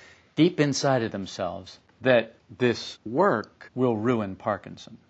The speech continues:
They sense that, and the brakes are on. It's like, "No," because they like Parkinson, or whatever, you, Oglethorpe, whatever your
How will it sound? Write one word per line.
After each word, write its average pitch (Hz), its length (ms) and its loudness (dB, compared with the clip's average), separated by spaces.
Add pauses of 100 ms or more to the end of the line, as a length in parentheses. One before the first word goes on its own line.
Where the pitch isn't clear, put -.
(160)
They 123 120 2
sense 147 380 2
that, 135 320 4 (100)
and 113 220 -2
the 107 60 -4
brakes 95 440 -8
are 98 120 -2
on. 82 220 -12 (200)
It's - 140 -16
like, 95 260 -4
"No," 175 920 4 (280)
because 127 500 4 (100)
they 131 200 4
like 180 480 2
Parkinson, - 580 -12 (300)
or 95 80 -12
whatever, 104 520 0 (380)
you, 104 300 -12
Oglethorpe, 110 640 -2
whatever 87 540 -2
your 90 400 -10